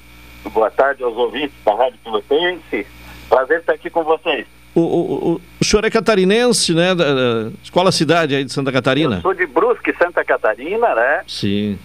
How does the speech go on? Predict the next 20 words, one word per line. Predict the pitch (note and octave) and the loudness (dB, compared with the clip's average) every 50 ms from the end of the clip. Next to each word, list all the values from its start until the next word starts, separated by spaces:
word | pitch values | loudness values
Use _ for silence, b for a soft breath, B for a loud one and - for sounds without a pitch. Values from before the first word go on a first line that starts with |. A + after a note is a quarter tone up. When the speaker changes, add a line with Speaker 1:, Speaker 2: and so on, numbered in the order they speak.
| - - - | -12 -4 0
Speaker 1:
É, | - A2 A2 A2+ A2 A2 G#2+ G#2 G2+ - | 0 2 2 2 0 0 0 -2 -4 -4
sou | - A2 A2 A#2+ | -2 -2 -2 -2
um | B2 | -4
dos | A#2 A#2 | -8 -10
fundadores | - - C3 B2 A2+ A2 G2+ F#2 G#2+ B2+ D#3+ E3+ D#3 C3 | -8 -6 -4 2 2 2 2 2 0 0 0 -2 -4 -6
do | - A#2+ | -6 -6
movimento | A#2 A2+ A2+ A2 G2+ G#2 - A2+ C3+ E3+ F3+ - - B2 | -2 0 0 -2 -2 -2 -4 -2 -2 -2 -2 -4 -8 -8
em | A2+ | -6
mil | A2+ B2 B2 | -4 -2 0
novecentos | B2 A#2+ A2+ - - B2+ B2 - - | 0 0 0 0 0 -2 -2 -2 -2
e | - | -6
noventa | A2 G#2 A2 A#2 A2 - G2 F2+ | -4 -2 -2 -2 -2 -2 -2 -2
e | - - | -2 -2
dois, | A2+ C3 E3+ F#3 F#3 D#3+ - - - - - - - - - - - - - - - - - - - - | -2 0 0 0 -2 -4 -6 -10 -20 -20 -20 -20 -20 -20 -20 -20 -20 -20 -20 -20 -20 -20 -20 -20 -14 -6
lá | - G2 G2+ A#2 C3+ D3+ E3 | -4 0 2 2 2 2 2
na | F3 D3+ C#3 | 0 0 0
terra | - - D#3+ E3 F3 E3 D#3+ | 0 -2 0 0 2 0 0
de | D3+ C#3+ D#3 | 0 0 -2
Anita | D3+ D#3+ F3+ - - D#3+ | -2 -2 -4 0 0 2
Garibaldi, | D3+ E3 D#3+ D#3 D3+ B2 D#3 E3+ F3+ F3 - - G#2+ G2 | 2 2 0 0 -2 -2 0 0 0 -2 -4 -8 -12 -20